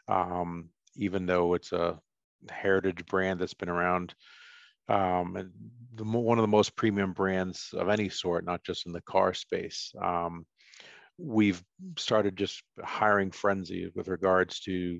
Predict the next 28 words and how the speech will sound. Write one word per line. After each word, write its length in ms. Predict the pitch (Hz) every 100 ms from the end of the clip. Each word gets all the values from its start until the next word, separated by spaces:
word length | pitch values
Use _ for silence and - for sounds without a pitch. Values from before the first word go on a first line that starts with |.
| - -
top 240 | 95 90 -
talent, 500 | - 87 90 87 -
whether 320 | 95 92 90 90
it's, 320 | - - -
uh, 240 | 90 87 - - - - - _ -
uh, 320 | 104 95 92 -
drivers, 760 | - 110 107 101 104 101 - - _
uh, 260 | 107 95 98 -
technicians, 920 | 98 - 101 90 98 92 92 - - -
uh, 40 |
obviously 600 | 95 90 92 87 87 98
engineers. 1040 | 95 92 92 95 95 92 90 87 - - -
Um, 500 | 92 87 85 85 82 - - - - - _ _
we, 300 | 120 117 120
we'd 220 | 123 123 107
like 180 | 104
to 80 | -
thank 240 | - 101 -
the 100 | 92
sales, 580 | 104 95 95 95 -
uh, 220 | 98 92 98
and, 300 | 95 90 95
and 180 | 95 92
marketing 460 | 92 87 95 90
team 260 | - 95 90
as 140 | 87
well. 400 | 92 92 92 95 _
Um, 560 | 95 87 87 87 85